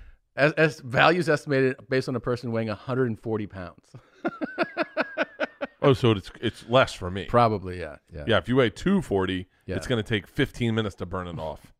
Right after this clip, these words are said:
Speaker 1: Yeah.
Speaker 2: By the way, running at a six, uh, running s-, at a six miles per hour for thirty-eight minutes,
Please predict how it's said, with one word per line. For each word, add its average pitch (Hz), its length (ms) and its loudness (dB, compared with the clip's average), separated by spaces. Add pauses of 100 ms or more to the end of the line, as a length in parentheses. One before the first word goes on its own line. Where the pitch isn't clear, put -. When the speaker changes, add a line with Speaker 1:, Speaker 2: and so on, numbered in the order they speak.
Speaker 1:
Yeah. 80 240 -12 (680)
Speaker 2:
By 110 100 2
the 107 60 0
way, 104 100 4
running 120 260 4
at 107 60 0
a 95 60 -6
six, - 360 -6 (160)
uh, 104 80 -8
running 117 240 -2
s-, - 260 -16
at 107 120 -4
a 98 80 -4
six - 260 -8
miles 107 180 -4
per - 140 -2
hour 98 180 -2
for 92 140 -12
thirty-eight 95 460 -6
minutes, 98 420 -10